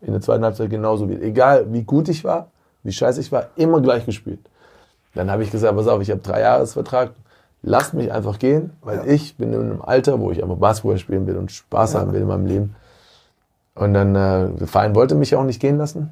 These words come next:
Speaker 2: Ja.
Speaker 1: Aber ich habe gesagt, "Pass auf, ich, ich halte das nicht aus. Es ist, es ist verlorene Zeit hier. Ich will auch kein Geld, kein gar nichts. Behaltet euer Geld, ich gehe jetzt."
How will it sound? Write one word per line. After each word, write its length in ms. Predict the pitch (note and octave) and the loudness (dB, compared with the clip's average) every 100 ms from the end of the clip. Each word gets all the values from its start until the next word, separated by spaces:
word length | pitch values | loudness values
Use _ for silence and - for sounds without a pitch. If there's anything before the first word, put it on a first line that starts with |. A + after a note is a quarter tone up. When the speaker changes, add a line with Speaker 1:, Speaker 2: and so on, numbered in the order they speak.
| - | -10
Speaker 2:
Ja. 160 | D3+ - - _ _ _ _ _ - - | -14 -14 -20 _ _ _ _ _ -10 -4
Speaker 1:
Aber 180 | A#2 | 0
ich 60 | G#2 | 0
habe 100 | F#2+ | 2
gesagt, 200 | G2+ F#2 | 2 2
"Pass 120 | G2 | 2
auf, 140 | G#2 F#2 | 2 2
ich, 200 | F#2+ - | -2 -4
ich 160 | A#2+ G#2+ | -2 2
halte 160 | A#2 | 2
das 80 | G#2 | 0
nicht 160 | G2+ G#2+ | 2 4
aus. 220 | G2+ F#2+ | 2 0
Es 200 | F#2 E2+ | -4 -6
ist, 280 | F2+ F#2 _ - | -8 -12 _ -20
es 140 | - _ G#2 | -20 _ -20
ist 120 | G2 | -4
verlorene 400 | G2+ G2+ G#2+ G2+ | -2 0 0 -2
Zeit 260 | A#2 A2 G#2 | 0 0 0
hier. 180 | F#2+ - | -6 -6
Ich 120 | G2+ A#2 | -8 0
will 100 | A#2 | 2
auch 140 | A2 | 2
kein 240 | - A#2+ G#2 | 0 0 4
Geld, 260 | G#2 G#2+ | 2 2
kein 180 | G2+ G#2 | -4 -2
gar 180 | G#2 G#2 | -2 -2
nichts. 300 | G#2 G2+ - - - - _ _ - | -4 -6 -16 -20 -20 -20 _ _ -8
Behaltet 400 | F#2 G2+ A2+ A2 | 0 4 4 2
euer 200 | A2 G#2 | 2 2
Geld, 260 | G#2 G#2+ G2+ | 2 0 -2
ich 180 | G2+ | -6
gehe 160 | G#2+ G2+ | 2 2
jetzt." 280 | - - | 2 -6